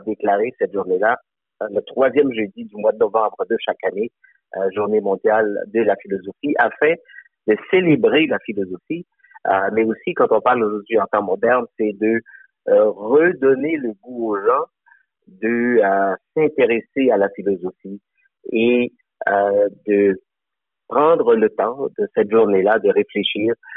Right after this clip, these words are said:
justement ce que ça veut dire, euh, pour nous, euh, êtres humains.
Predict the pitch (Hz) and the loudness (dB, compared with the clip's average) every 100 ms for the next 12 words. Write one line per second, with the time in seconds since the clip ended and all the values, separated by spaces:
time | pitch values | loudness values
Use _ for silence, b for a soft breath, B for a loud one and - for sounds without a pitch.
0 | B - 98 - 95 92 107 - - 101 | B -10 -4 0 0 0 -4 -6 -4 0
1 | 101 98 92 101 107 104 B B - 92 | 0 -2 -2 2 2 0 B B -4 -2
2 | 95 - 95 92 98 104 104 101 90 92 | -2 -2 -4 -2 -2 -2 0 2 2 -2
3 | 95 107 - - 87 82 82 | -2 -4 -4 -6 -6 -8 -16